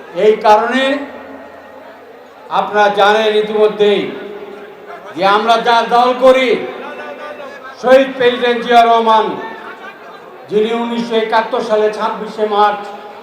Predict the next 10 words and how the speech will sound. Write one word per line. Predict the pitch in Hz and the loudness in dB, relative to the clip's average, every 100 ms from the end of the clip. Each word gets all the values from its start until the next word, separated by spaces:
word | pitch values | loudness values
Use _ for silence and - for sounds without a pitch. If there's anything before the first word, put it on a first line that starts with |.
| - - - - - | -20 -20 -20 -12 2
হঠাৎ | 202 247 240 220 220 | 2 4 4 2 2
আবির্ভূত | 220 254 247 220 233 220 | 0 0 -4 -6 -6 0
হয়ে | 214 214 214 190 - - - - - - - | 2 2 2 0 -4 -12 -16 -18 -18 -18 -4
বাংলার | 185 220 208 208 196 | 0 2 4 2 2
জনগণকে | 214 214 214 202 196 196 | 0 2 2 2 0 -2
ডাক | 185 202 190 | -2 -2 -2
দিয়েছিলেন, | 185 185 180 165 151 131 - - - - - - - - - - | -2 -4 -4 -6 -6 -8 -12 -16 -18 -20 -20 -20 -20 -20 -20 -16
সেদিন | 185 202 220 196 | -6 0 0 0
মানুষ | 190 208 233 226 | 0 0 -2 -4
কিন্তু | 214 202 202 196 190 - | -4 -4 -2 -2 -2 -6